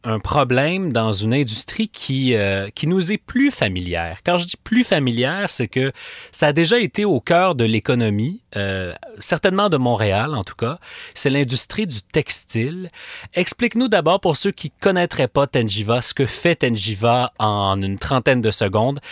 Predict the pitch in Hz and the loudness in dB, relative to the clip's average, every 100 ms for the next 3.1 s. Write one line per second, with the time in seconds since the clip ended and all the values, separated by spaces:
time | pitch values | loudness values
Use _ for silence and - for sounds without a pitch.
0 | - - 127 160 151 180 120 110 107 - | -12 -2 0 0 2 4 4 2 0 -2
1 | 127 139 131 117 - 107 95 95 101 90 | -4 -4 -2 -2 -2 -2 0 -2 -2 -4
2 | 82 - 101 98 101 90 85 82 - - | -6 -4 -2 0 -2 -2 -4 -8 -12 -14